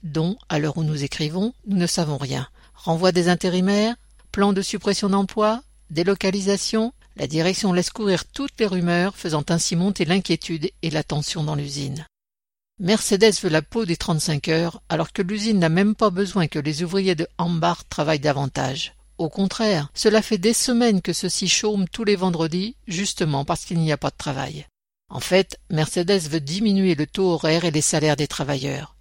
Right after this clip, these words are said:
D'ailleurs, dans le même temps où la direction veut imposer le retour aux trente-neuf heures, elle veut également que les salaires soient bloqués pendant cinq ans, ce qui équivaut à une baisse du pouvoir d'achat,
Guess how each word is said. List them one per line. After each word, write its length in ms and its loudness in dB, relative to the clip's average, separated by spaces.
D'ailleurs, 380 2
dans 120 2
le 80 0
même 240 0
temps 180 2
où 60 2
la 140 4
direction 420 0
veut 200 -2
imposer 380 0
le 120 2
retour 360 -2
aux 60 -2
trente-neuf 480 -4
heures, 300 -2
elle 160 -6
veut 160 0
également 420 4
que 120 2
les 100 4
salaires 340 2
soient 200 0
bloqués 360 -2
pendant 280 0
cinq 360 -2
ans, 180 -6
ce 120 -4
qui 180 -4
équivaut 380 -2
à 80 6
une 100 2
baisse 260 2
du 120 -4
pouvoir 320 0
d'achat, 440 2